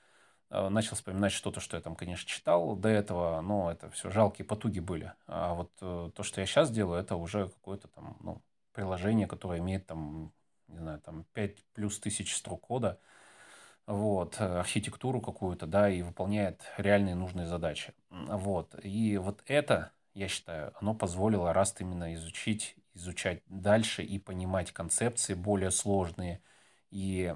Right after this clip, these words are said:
интерес поддерживать, потому что я щас дальше продолжаю его изучать, и мне всё интереснее и интереснее становится, понимаешь?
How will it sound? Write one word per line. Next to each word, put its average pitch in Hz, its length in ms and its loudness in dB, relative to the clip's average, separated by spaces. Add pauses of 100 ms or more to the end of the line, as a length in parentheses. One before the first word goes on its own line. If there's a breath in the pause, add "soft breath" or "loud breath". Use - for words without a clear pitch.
(160)
интерес 110 480 2
поддерживать, 95 680 0
потому - 180 -14
что - 160 -8
я 87 60 -2
щас 104 220 2
дальше 95 320 0
продолжаю 85 800 -4
его 85 280 -6
изучать, 110 560 4
и 85 180 -6
мне 85 320 -4 (100)
всё - 180 0
интереснее 110 540 2
и - 40 4
интереснее 101 480 0
становится, 80 580 -8
понимаешь? 120 400 -4